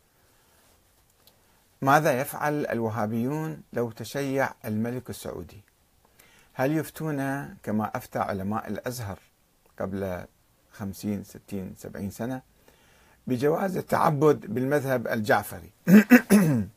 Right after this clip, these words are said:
أم يعتبرون التشيع كفرا مخرجا من الملة، أم اجتهادا مقبولا؟ وما هي حدود الطاعة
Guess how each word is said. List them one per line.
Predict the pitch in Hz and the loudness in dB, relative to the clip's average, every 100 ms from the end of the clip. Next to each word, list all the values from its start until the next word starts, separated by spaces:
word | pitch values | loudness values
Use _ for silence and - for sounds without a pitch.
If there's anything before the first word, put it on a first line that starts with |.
| _ _ _ _ _ _ _ _ _ _ _ _ _ - - _ _ | _ _ _ _ _ _ _ _ _ _ _ _ _ -20 -20 _ _
أم | 139 143 | 0 2
يعتبرون | 131 113 127 139 165 | 0 0 0 0 0
التشيع | 156 123 123 147 156 110 | -2 -6 -6 -4 -2 -2
كفرا | 131 170 160 127 127 127 _ _ _ _ _ _ _ | -4 -6 -4 -2 -2 -6 _ _ _ _ _ _ _
مخرجا | 135 135 143 123 123 | -6 -4 -4 0 2
من | 113 110 | 4 2
الملة، | 101 123 120 92 98 - _ _ _ _ _ _ _ _ _ _ _ _ _ _ _ _ _ _ | 2 2 0 -2 -8 -16 _ _ _ _ _ _ _ _ _ _ _ _ _ _ _ _ _ _
أم | 139 151 123 | -2 -2 -4
اجتهادا | 117 - 127 127 156 139 139 131 127 | -8 -8 -4 0 0 0 -4 -6 -6
مقبولا؟ | 110 - 110 110 90 85 87 _ _ _ _ _ _ _ _ _ _ _ _ _ _ _ _ _ _ _ _ - | -8 -6 -4 -4 -4 -8 -18 _ _ _ _ _ _ _ _ _ _ _ _ _ _ _ _ _ _ _ _ 2
وما | 127 135 131 170 202 | 6 6 6 2 0
هي | 196 170 | 0 -2
حدود | 147 143 165 - | -4 -4 -4 -4
الطاعة | - - 156 156 104 120 135 143 | -6 0 0 0 -2 -2 -2 -6